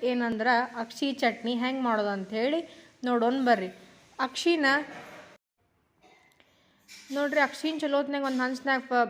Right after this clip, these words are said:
ಬೆಚ್ಚಗ್ ಮಾಡ್ಕೊಂಡ್ರಿ. ಬೆಚ್ಚಗ್ ಮಾಡ್ಕೊಂಡಾದ್ಮ್ಯಾಗ ಅವ್ನು ಇಷ್ಟ್-, ಅದ್ರ ಇಷ್ಟನ್ನೂ ತೊಗೊಂಡ ಒಂದ್ ಜಾರ್ದಾಗ ಹಾಕೊಂಡಿರಿ, ಮಿಕ್ಸಿ ಜಾರ್ದಾಗ. ಬರ್ರಿ ಹಾಕೊಳ್ಳೋ ಅಂತೇವಿ ನೋಡ್ರಿ ಈಗ. ಆಮೇಲೆ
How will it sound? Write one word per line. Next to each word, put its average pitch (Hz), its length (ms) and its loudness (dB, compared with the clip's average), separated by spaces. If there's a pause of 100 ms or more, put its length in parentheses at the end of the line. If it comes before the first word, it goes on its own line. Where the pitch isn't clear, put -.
(120)
ಬೆಚ್ಚಗ್ 240 400 0
ಮಾಡ್ಕೊಂಡ್ರಿ. 247 480 -2
ಬೆಚ್ಚಗ್ 240 400 -4
ಮಾಡ್ಕೊಂಡಾದ್ಮ್ಯಾಗ 233 680 -2
ಅವ್ನು 226 160 -4
ಇಷ್ಟ್-, - 300 -10
ಅದ್ರ 226 140 -6
ಇಷ್ಟನ್ನೂ 262 340 -6 (100)
ತೊಗೊಂಡ 240 280 0 (680)
ಒಂದ್ 277 300 -2
ಜಾರ್ದಾಗ 262 500 2
ಹಾಕೊಂಡಿರಿ, 208 540 -4
ಮಿಕ್ಸಿ 285 280 -6
ಜಾರ್ದಾಗ. 226 520 0 (1400)
ಬರ್ರಿ 240 300 0
ಹಾಕೊಳ್ಳೋ 233 400 0
ಅಂತೇವಿ 220 300 -4
ನೋಡ್ರಿ 208 300 -4
ಈಗ. 214 100 -4 (840)
ಆಮೇಲೆ 269 520 -2